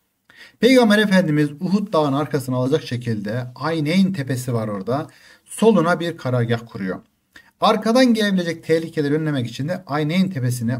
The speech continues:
okçulardan oluşan bir birlik yerleştiriyor. Ve onlardan her ne olursa olsun savaşı kazansak da kaybetsek de orayı terk etmemelerini istiyor.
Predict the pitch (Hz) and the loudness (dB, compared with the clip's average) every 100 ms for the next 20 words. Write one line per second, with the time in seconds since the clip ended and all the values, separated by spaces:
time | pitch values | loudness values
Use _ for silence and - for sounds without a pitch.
0 | - 165 - - 185 180 180 151 220 196 | -4 -6 -6 -4 -2 0 0 -2 -2 0
1 | 196 190 190 185 127 113 110 - 101 95 | 2 4 4 4 0 0 -4 -8 -8 -8
2 | - _ _ 180 226 247 254 240 196 190 | -12 _ _ 0 4 4 4 4 4 2
3 | 185 - 170 180 131 226 208 165 143 147 | 0 -4 -2 -2 0 2 2 0 -2 -2
4 | 131 - 120 110 151 175 156 156 - 139 | -4 -4 -6 -4 -2 0 -2 -4 -8 -2
5 | 151 123 180 175 - 110 190 202 135 127 | -2 0 -2 -2 -4 -6 0 2 0 -2
6 | 117 110 160 147 170 202 196 - _ _ | -8 -4 0 2 4 2 -2 -10 _ _
7 | - 143 123 170 165 117 104 107 190 - | -6 -6 -2 -4 -2 -6 -4 0 0 0
8 | - 104 | -2 -4